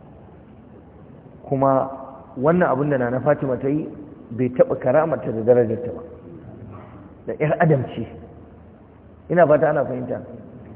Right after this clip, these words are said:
Wallahi wani lokacin za a yi maka wani abun, malam, ban da albarkacin imani da musulunci ba, hukuncin da za ka yi, wato, yana da tsanani. Amma dole ne mutum wani lokacin sai ya numfasa,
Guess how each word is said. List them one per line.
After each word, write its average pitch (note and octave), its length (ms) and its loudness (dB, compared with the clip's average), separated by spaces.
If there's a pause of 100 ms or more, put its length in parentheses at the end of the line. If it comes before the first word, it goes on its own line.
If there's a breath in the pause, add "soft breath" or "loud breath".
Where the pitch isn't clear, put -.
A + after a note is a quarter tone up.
(460)
Wallahi C3 400 4
wani C#3+ 200 4
lokacin D3+ 420 0
za C#3 120 4
a A#2+ 40 2
yi C#3 80 0
maka C#3 200 0
wani C#3+ 240 4
abun, B2 220 2 (920)
malam, D3 380 4
ban D#3+ 160 4
da D3 120 6
albarkacin C3+ 680 0
imani C#3+ 440 6
da A#2+ 100 0
musulunci B2+ 560 -2
ba, F#2 260 0
hukuncin C#3+ 420 -2
da B2+ 100 4
za B2 140 6
ka B2 120 -6
yi, A2+ 220 -4 (840 loud breath)
wato, B2+ 260 4
yana C#3 200 6
da A2 100 -2
tsanani. A2 380 -4 (1600)
Amma C3 280 4
dole E3+ 320 12
ne D#3 140 4
mutum C#3+ 340 0
wani C3+ 140 0
lokacin C#3 460 -2
sai C3+ 140 -4
ya C3+ 140 0
numfasa, D3 580 0